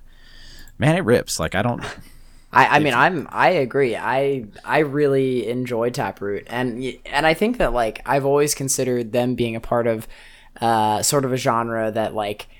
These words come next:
Speaker 2: even though I agree with you that they are in sort of the Deftones, Glassjaw realm of things, uh,
Speaker 1: Yeah.
Speaker 2: because they fall on that more metal side, it almost comes across as, like,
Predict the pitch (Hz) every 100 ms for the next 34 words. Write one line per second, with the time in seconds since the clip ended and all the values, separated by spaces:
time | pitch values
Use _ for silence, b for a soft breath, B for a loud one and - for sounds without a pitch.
0 | b 147 160 160 147 139 120 131 135 131
1 | 139 147 151 156 135 117 104 107 120 120
2 | 127 123 123 120 113 - 123 113 120 -
3 | 107 107 - 113 110 98 120 113 113 120
4 | 117 139 135 135 135 - 113 107 92 98
5 | 80 - 139 135 123 - 107 113 117 110
6 | 131 139 139 135 135 151 143 127 117 117
7 | - 135 113 107 104 107 131 120 104 101